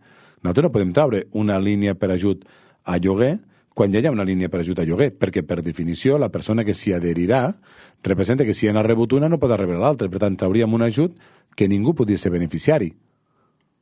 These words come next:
Per tant, no té sentit. Per tant, hem d'anar a ajudar, eh, quan se necessite. La meva sensació, i puc estar equivocat, i aquí, per exemple, la regidora Lorena va dir: «A mi em sembla que estem més a final d'any.» Doncs potser serà a final d'any. A mi em semblava que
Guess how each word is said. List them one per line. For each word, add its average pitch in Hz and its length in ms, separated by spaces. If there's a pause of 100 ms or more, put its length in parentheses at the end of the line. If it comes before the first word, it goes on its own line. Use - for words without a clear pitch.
(280)
Per 78 100
tant, 82 160
no 120 140
té 90 100
sentit. - 540 (160)
Per 87 100
tant, 90 160
hem 90 140
d'anar 107 240 (400)
a 87 240
ajudar, 117 340 (140)
eh, 90 520
quan 92 220
se 92 140
necessite. 85 500 (460)
La 104 240
meva 135 300 (200)
sensació, 120 840
i 92 160
puc 170 160
estar 147 180
equivocat, 120 460
i 85 80
aquí, 92 140
per 95 160
exemple, 123 260
la 101 80
regidora 90 320
Lorena 131 320
va 113 100
dir: 101 160 (300)
«A 73 100
mi 104 80
em 123 60
sembla 151 240
que 120 80
estem 147 140
més 135 120
a 127 60
final 117 260
d'any.» 131 280
Doncs - 120
potser 92 220
serà 160 160
a - 60
final 85 180
d'any. 107 260 (960)
A 71 120
mi 90 100
em 104 100
semblava 107 540
que - 280